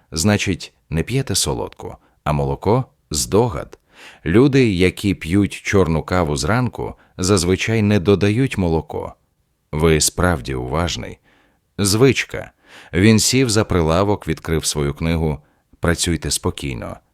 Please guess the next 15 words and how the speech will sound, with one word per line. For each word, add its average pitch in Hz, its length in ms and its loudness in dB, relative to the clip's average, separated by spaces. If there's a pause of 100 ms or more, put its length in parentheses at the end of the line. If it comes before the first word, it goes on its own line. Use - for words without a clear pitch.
Якщо 76 360 -2
треба 69 300 -4
ще - 260 -6
кави, 90 460 0 (340)
дзвоніть». 98 600 0 (580)
Дар'я 113 400 4
відкрила 95 460 2
проєкт, 92 460 0
почала 78 360 -4
працювати. 78 640 -4 (360)
Спочатку 104 540 0
важко, 90 560 -2
дум-, 82 420 -2 (300)
думки 110 420 0
розлітались, 76 800 -4